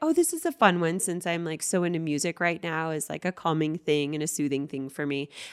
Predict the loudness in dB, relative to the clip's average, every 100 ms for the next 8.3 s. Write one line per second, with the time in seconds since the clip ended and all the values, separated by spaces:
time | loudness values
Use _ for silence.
0 | 4 8 10 8 6 0 -2 0 4 6
1 | 6 4 0 0 0 0 2 4 4 4
2 | 6 4 2 -2 -6 -4 2 4 4 0
3 | -10 -6 -6 -6 -8 -2 -2 -2 -6 -6
4 | -8 -8 -10 -4 -2 -2 -4 -4 0 0
5 | 0 -4 -6 -6 -4 -2 -2 -4 -2 -2
6 | 0 0 0 2 4 4 6 6 6 4
7 | 2 2 4 4 4 0 0 -2 -2 4
8 | 6 6 2